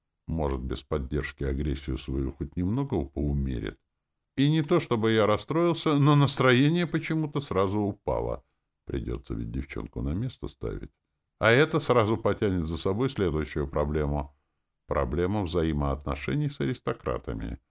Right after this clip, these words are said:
Они же тут все друг за друга горой. Нет, немного не так. Не друг за друга, а за сохранение своих привилегий.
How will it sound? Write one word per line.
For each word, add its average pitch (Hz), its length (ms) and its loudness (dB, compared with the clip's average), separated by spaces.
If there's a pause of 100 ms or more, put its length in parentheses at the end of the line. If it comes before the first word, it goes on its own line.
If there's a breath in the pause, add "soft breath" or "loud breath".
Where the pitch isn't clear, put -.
(380)
Они 98 320 2
же 82 160 0
тут 76 220 -4
все 92 160 0
друг 73 280 -2
за 80 160 2
друга 80 380 -2
горой. 80 680 -2 (500)
Нет, 73 280 -4
немного 62 420 -4
не 78 160 -2
так. - 240 -10 (280)
Не 113 160 4
друг 135 280 4
за 95 160 4
друга, 58 440 -4 (340)
а 92 120 2
за 113 120 4
сохранение 120 760 4
своих 101 360 2
привилегий. 92 720 0